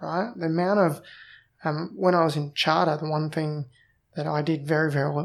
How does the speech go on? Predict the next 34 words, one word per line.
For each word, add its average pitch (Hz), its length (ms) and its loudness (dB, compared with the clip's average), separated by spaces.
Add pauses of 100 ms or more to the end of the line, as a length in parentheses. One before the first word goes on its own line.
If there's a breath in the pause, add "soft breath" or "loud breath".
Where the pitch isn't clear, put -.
(180)
very 147 280 -2
well 151 200 2
at 160 100 -6
that - 180 -2
time 143 420 -2 (380 soft breath)
as - 80 -6
a 165 60 -2
partnership 180 500 0
manager 147 380 -4
was 143 140 -4
bring 165 340 0
in 156 200 0
startup 147 460 -4
businesses. - 580 -8 (120)
Had 151 160 -6
a 151 60 -6
phenomenal 165 540 2
startup 151 460 -6
offer. 185 400 4 (480 loud breath)
Um, 147 220 -4
I 165 140 2
had 147 200 -4
great 156 240 -4
relationships 147 640 -6
in 151 80 -4
the 143 100 0
industry, 160 560 -2 (460 loud breath)
um, 156 180 -4
and 151 120 0
I, 156 180 4 (260)
I 151 120 0 (440)
was 151 100 -4
bringing 151 440 -4
in 147 360 0